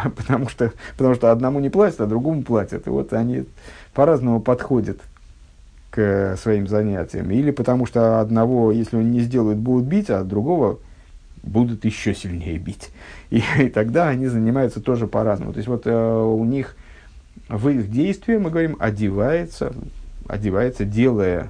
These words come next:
это действие, э, индивидуальным, каким-то особым, специфическим, одеваются эти мотивы. То есть внедряются в это действие, скажем, э, изменяя его характер.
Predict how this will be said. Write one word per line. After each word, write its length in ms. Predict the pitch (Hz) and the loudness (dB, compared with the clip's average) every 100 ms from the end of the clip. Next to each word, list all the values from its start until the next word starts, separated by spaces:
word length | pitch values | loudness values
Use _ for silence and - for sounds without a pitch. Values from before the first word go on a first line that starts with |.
| - - | -10 -8
это 260 | 90 - | -8 -6
действие, 680 | 85 98 92 - - 78 67 - - - - - | -4 -2 -2 -4 -8 -8 -8 -12 -18 -18 -18 -14
э, 300 | - - 101 | -10 -8 -6
индивидуальным, 840 | 95 92 95 92 78 87 113 156 | -4 -4 -4 -2 -2 -2 -2 -2
каким-то 420 | 101 98 107 98 90 | -4 -6 -6 -6 -6
особым, 340 | - 117 170 | -4 -4 -4
специфическим, 800 | - 107 - - 90 - - 202 - - - - | -8 -10 -8 -8 -10 -8 -8 -8 -10 -18 -18 -4
одеваются 800 | 107 110 107 185 202 - 120 107 117 | -2 2 4 4 2 0 -2 -2 -4
эти 220 | - 131 143 | -4 -2 -2
мотивы. 580 | 127 117 - 98 - - - - - - - | -2 -2 -2 -4 -6 -10 -14 -20 -20 -18 -4
То 160 | 139 185 | 0 2
есть 260 | 226 - | 0 -4
внедряются 1000 | 101 98 101 131 131 139 107 90 - 101 | -6 -4 -2 -2 0 2 2 0 -6 -10
в 60 | 104 | -10
это 180 | - | -8
действие, 600 | 98 147 180 - 123 101 - | -6 -2 -4 -4 -6 -6 -6
скажем, 500 | - 110 - 113 - - - - - - | -12 -8 -8 -8 -10 -12 -16 -18 -20 -14
э, 460 | 110 104 98 101 101 | -6 -4 -2 -2 -2
изменяя 400 | 101 110 120 117 | -2 0 2 2
его 120 | 110 | 2
характер. 480 | 104 110 98 - - | 0 0 0 -4 -10